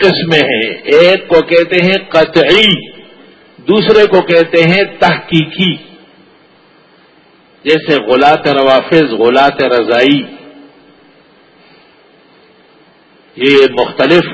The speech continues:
ناموزون نظریات کے مرتکب ہیں، لیکن ان کو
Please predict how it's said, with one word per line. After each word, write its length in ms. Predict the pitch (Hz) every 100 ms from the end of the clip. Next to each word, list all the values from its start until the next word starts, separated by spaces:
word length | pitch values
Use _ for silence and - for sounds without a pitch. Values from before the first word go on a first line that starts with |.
| 131
ناموزون 760 | 131 127 131 131 117 170 196
نظریات 720 | 160 139 117 127 135 139 131 -
کے 80 | 123
مرتکب 560 | 113 110 117 110 98 95
ہیں، 260 | 87 85 73 - - _ _ _ _ _
لیکن 300 | 120 151 165 151
ان 100 | 151
کو 120 | 156